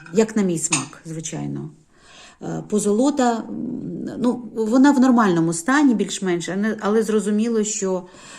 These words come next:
е, нею, м, можливо, навіть і не користувалися, але, але проти-, там, протирали, наприклад, там, або, або мили, все ж таки це, е, є. Ну, такі речі, вони не можуть бути в ідеалі, але, м, напевно, можуть десь так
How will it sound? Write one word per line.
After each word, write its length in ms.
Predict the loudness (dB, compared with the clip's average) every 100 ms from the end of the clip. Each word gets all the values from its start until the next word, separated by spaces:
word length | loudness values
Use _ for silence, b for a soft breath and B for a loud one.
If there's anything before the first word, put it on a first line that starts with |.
| B
е, 300 | -8 -6 -4
нею, 360 | -2 -2 -2 -4
м, 800 | -6 -6 -6 -6 -6 -6 -6 -4
можливо, 300 | -2 0 0
навіть 260 | 0 -2
і 40 | -2
не 80 | -2
користувалися, 760 | -2 -2 0 2 2 2 0
але, 200 | -4 -6 -8
але 340 | -4 0 -2 -4 -16 -16 -6
проти-, 340 | -4 0 0
там, 460 | -2 -6 -6 -6 -8 -10 -6
протирали, 600 | 0 2 2 2 2 0
наприклад, 560 | -2 -4 -6 -6 -8 -8
там, 220 | -4 -4
або, 300 | -2 -2 -2 -6 B B B
або 240 | 0 2
мили, 500 | 4 4 4 2 0
все 260 | -4 -6 -8
ж 100 | -8
таки 220 | -12 -12
це, 300 | -10 -10 -10 -14 B B B B
е, 240 | -12 -10 -8
є. 280 | -6 -6 -2
Ну, 300 | 0 0 -4 -8 -6
такі 240 | 2 4
речі, 440 | 6 4 4 -2
вони 460 | -4 -4 -4 -4 -4
не 160 | -4 -2
можуть 380 | -2 -2 -6
бути 300 | -6 -6 -6
в 80 | -6
ідеалі, 440 | -4 -4 -2 -4 2
але, 200 | 4 6
м, 320 | 4 2 0
напевно, 400 | 2 4 4 4
можуть 400 | 2 2 0 -2
десь 180 | -2 -2
так 200 | -4